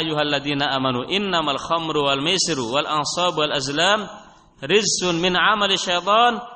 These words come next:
fajtanibu. Lihat ketika turun ayat ini dan sebagian sahabat punya sekian dream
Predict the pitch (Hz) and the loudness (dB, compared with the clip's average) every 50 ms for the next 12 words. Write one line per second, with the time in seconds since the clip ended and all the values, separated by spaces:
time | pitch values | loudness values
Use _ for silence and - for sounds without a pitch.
0 | - - - - - 143 139 - - - - 117 110 110 98 101 101 90 - _ | -20 -20 -16 -4 -2 0 0 0 -2 -4 -4 -4 -4 -6 -8 -10 -12 -12 -14 _
1 | _ _ _ _ _ _ _ _ _ _ _ _ _ _ _ _ _ _ _ _ | _ _ _ _ _ _ _ _ _ _ _ _ _ _ _ _ _ _ _ _
2 | - _ _ 123 113 117 113 107 - - 151 139 147 135 143 139 - - - 180 | -20 _ _ -10 -8 -8 -8 -8 -8 -8 -8 -8 -6 -6 -6 -6 -6 -8 -10 -8
3 | 180 165 180 180 180 175 165 151 147 147 143 - - 139 120 110 98 - - - | -6 -4 -4 -4 -2 -2 -2 -2 -2 -2 -4 -4 -6 -8 -6 -8 -8 -12 -16 -20
4 | _ _ _ _ _ _ _ _ _ _ _ _ _ _ _ _ 165 160 151 143 | _ _ _ _ _ _ _ _ _ _ _ _ _ _ _ _ -2 -2 -2 -2
5 | 135 135 - - - 175 170 175 - 170 165 165 - - 190 180 175 180 180 175 | -6 -8 -8 -8 -4 -4 -2 -2 -2 -4 -6 -4 -4 -2 -2 -2 -2 -2 -4 -4
6 | 180 185 185 180 - - 196 175 - - - - 233 247 240 196 156 120 101 - | -6 -8 -6 -6 -6 -6 -6 -6 -6 -6 -2 2 2 4 4 2 0 -2 -6 -10
7 | - | -16